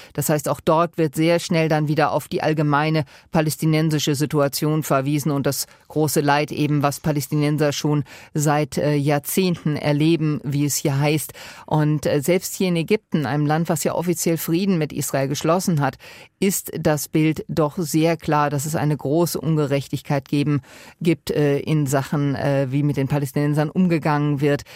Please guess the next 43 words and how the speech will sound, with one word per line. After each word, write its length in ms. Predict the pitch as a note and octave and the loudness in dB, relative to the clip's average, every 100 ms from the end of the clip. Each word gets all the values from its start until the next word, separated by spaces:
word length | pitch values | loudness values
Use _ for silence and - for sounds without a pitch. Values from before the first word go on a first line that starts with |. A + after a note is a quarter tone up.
| - _ | -20 _
dass, 360 | D#3 C#3 - | -2 0 -2
äh, 180 | D3 D3+ | 0 0
die 140 | C#3 D#3 | 0 0
palästinensische 720 | D3+ C3+ D#3 D3 C#3+ C#3+ D3 | -2 0 0 0 0 0 0
Sache 240 | C#3+ - | 0 -2
im 180 | - C#3+ | -4 -2
Westen 280 | C#3 - D#3 | -2 -2 -4
nicht 140 | C#3 | 0
genügend 460 | E3 D3+ D3+ D3+ - | 0 0 0 0 -2
Aufmerksamkeit 760 | C3+ D#3 C#3 - C#3+ D3+ C#3 | 0 0 -2 -2 -2 -2 -2
bekommt. 380 | D#3 - D3+ C#3+ | -4 0 -2 0
Das 160 | C#3+ - | -2 0
höre 140 | D3+ | 0
ich 80 | C#3+ | 0
hier 200 | D3+ A#2+ | -4 -2
immer 360 | F3 D#3 D3 | 0 2 0
wieder, 260 | D3 D3 C#3 - - - | 0 2 0 -2 -12 -4
dass 140 | D3+ | -2
das 180 | D3+ C#3+ | -2 0
Leid 240 | C#3+ D3 | 0 2
der 100 | D3+ | -2
Palästinenser 800 | - C#3+ C#3+ - D3 C#3+ D3 C#3 | 0 0 0 0 0 2 0 0
weniger 400 | D#3 D#3+ D3+ C#3+ | 2 2 2 -2
zählt 260 | - D3 A#2+ | -2 -2 -2
als 120 | C3+ | -4
das 140 | C3+ | -4
Leid 240 | C#3+ C#3 C#3 | 0 -2 0
der 120 | G#2+ | -4
Israelis. 680 | A2+ - C3+ C#3+ C#3+ C#3+ - - - - | -4 -4 -2 0 0 0 -4 -14 -20 -10
Und 220 | - D#3+ | -2 0
das 160 | D#3 - | 0 0
finde 220 | G#3 G3+ | 0 0
ich 120 | - - | -2 -4
schon 220 | F#3 E3 | -2 0
persönlich 440 | E3+ D3+ F#3 E3+ | 0 2 0 0
auch 100 | - | -4
sehr, 180 | - D3 | -2 0
sehr 140 | D3+ A2+ | 0 -2
erschreckend 520 | C#3+ - D3+ E3 D3 | -2 -2 -2 -2 -2
und 120 | D3 | -2
traurig 380 | - D#3 D#3 C#3 | 0 2 0 -2
zu 160 | - | -4
sehen, 260 | C3+ D3 | 0 0